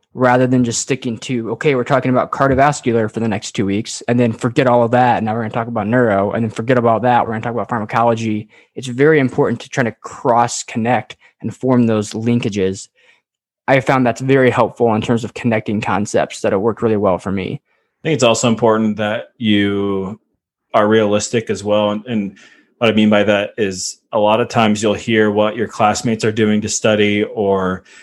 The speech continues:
Speaker 2: you'll hear their schedules, or you have a test tomorrow and they've stayed up all night and they've been poring over these books and they've read every chapter from every possible book. And that's just not me. That's not how I study. And that's not what would be successful for me. I would,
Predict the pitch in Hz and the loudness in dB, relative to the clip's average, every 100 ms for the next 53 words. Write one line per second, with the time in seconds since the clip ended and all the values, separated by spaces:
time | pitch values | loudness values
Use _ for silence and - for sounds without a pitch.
0 | _ - 101 90 110 101 98 98 98 90 | _ -4 -4 -2 0 2 2 2 0 -2
1 | - 120 110 113 107 107 101 101 92 90 | 0 2 2 2 2 2 0 -4 -4 -6
2 | 90 - - _ - 98 95 117 107 - | -10 -20 -20 _ -4 -4 0 -2 -2 -2
3 | 107 101 98 98 98 98 98 95 - 104 | 0 2 2 2 0 0 -2 -4 -2 0
4 | 98 101 98 - 123 113 113 107 110 110 | 2 0 -2 -2 0 2 2 2 0 -4
5 | 110 - 92 92 95 92 98 98 98 95 | -6 -6 -6 -6 -8 -10 -12 -10 -8 -8
6 | 95 95 - 127 107 104 98 98 98 - | -10 -14 -4 -2 -2 -2 -6 -6 -8 -8
7 | 110 101 98 - 101 98 95 101 98 113 | -2 -2 -2 -6 -4 -4 0 0 0 0
8 | 104 104 107 101 107 - 98 - 113 107 | 0 2 0 2 -2 -2 -4 -2 0 0
9 | 110 101 107 101 95 107 104 - _ - | 0 -2 -4 -8 -2 0 0 -4 _ -14
10 | 131 113 98 - 135 156 131 117 98 104 | -6 -4 -4 -2 0 2 2 2 2 0
11 | 92 - 110 - 113 104 107 104 95 - | 0 2 2 4 2 2 2 2 2 2
12 | 110 104 101 98 98 98 107 101 101 104 | 2 4 2 0 0 0 2 4 2 0
13 | - 110 101 95 98 - 107 107 104 - | -4 -2 -2 -4 -8 -8 -4 -2 -2 0
14 | 120 113 - 110 117 101 98 | 0 0 0 0 4 4 2